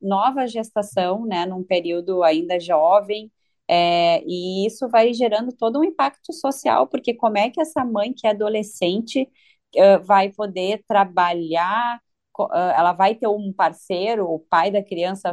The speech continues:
vai tá ali pra poder trazer sustento, então tem toda essa, é realmente assim, é um, é uma bola de neve que acaba acontecendo, né? Então a gente precisa falar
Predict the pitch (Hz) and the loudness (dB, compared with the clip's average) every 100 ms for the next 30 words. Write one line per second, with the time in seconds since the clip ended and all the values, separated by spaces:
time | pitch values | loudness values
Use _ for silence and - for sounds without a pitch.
0 | 170 175 202 196 165 165 185 190 180 180 | 0 0 0 2 0 0 -6 -6 -4 -4
1 | 165 170 - 160 165 165 175 202 - 170 | -4 -6 -2 0 0 -2 -2 -2 -6 -16
2 | - - 170 208 220 190 196 196 220 202 | -6 0 2 2 0 0 0 0 0 2
3 | 226 311 339 311 277 _ _ - 196 208 | 2 2 6 4 4 _ _ 0 2 6
4 | 240 262 247 - 269 - 226 240 233 190 | 4 2 -4 -8 -10 -6 -6 -2 0 2
5 | 202 208 208 208 202 208 - _ _ _ | 2 0 -4 -4 -4 -6 -8 _ _ _
6 | - 175 175 170 165 165 180 185 185 226 | 2 6 6 6 4 4 2 4 2 2
7 | 226 214 175 180 208 196 175 165 165 170 | -6 -8 -6 -6 -8 -8 -6 -8 -8 -10
8 | 165 160 - 151 170 170 147 151 156 160 | -10 -8 -6 -6 -6 -10 -10 -4 0 2
9 | 170 180 190 226 226 - 247 285 277 - | 0 -2 -4 -2 -4 -2 0 2 0 4
10 | 220 190 175 190 | 4 6 6 2